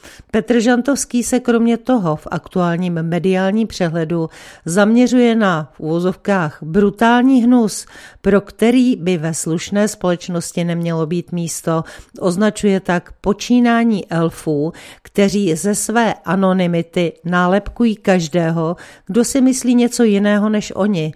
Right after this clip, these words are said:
Tvrdí, že je spojuje odpor k rozdělování společnosti, ale sami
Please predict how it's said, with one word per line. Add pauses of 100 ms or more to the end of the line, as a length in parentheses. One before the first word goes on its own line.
(360)
Tvrdí,
že
je
spojuje (120)
odpor (100)
k
rozdělování
společnosti, (460)
ale
sami